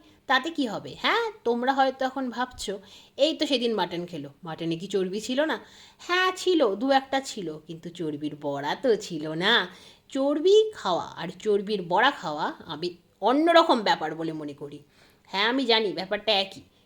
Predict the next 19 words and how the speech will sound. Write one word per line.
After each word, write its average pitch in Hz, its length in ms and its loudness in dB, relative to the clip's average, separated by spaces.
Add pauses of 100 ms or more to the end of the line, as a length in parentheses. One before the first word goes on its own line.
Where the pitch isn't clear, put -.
(100)
কিন্তু 208 260 -4
মনকে 185 420 -4
তো 254 100 -2
বোঝাতে 202 400 -4
হবে, 220 400 0 (260)
all 175 240 2
is 180 180 -2
well। 185 300 4 (500)
তো 175 80 -10
সেই 196 240 -2
মতোই 240 360 4
মনকে 202 380 -2
বুঝিয়ে 185 460 -2
দিলাম, 233 460 -2
একদিন 180 480 -4
খেলে 247 280 0
কিচ্ছু 359 600 4
হয় 160 220 -6
না, 135 180 -12